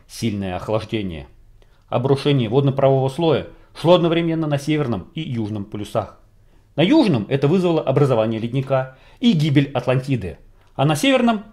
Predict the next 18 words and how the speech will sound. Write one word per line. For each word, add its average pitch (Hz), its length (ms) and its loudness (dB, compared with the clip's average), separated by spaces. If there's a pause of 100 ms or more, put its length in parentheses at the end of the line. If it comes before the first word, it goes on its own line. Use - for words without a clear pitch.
(160)
образование 156 520 4
вечной 147 240 -2
мерзлоты 147 600 -4
в - 80 -20
Сибири 175 380 -4
и - 20 -18
Канаде – 160 500 -4 (360)
и 277 80 2
ледника 190 400 4
в 120 80 0
Гренландии, 98 640 -4 (160)
а 113 140 0
также 170 400 4
годы 139 340 0
без 117 180 -4
лета 113 260 -6
в - 20 -8
Европе. 95 560 -8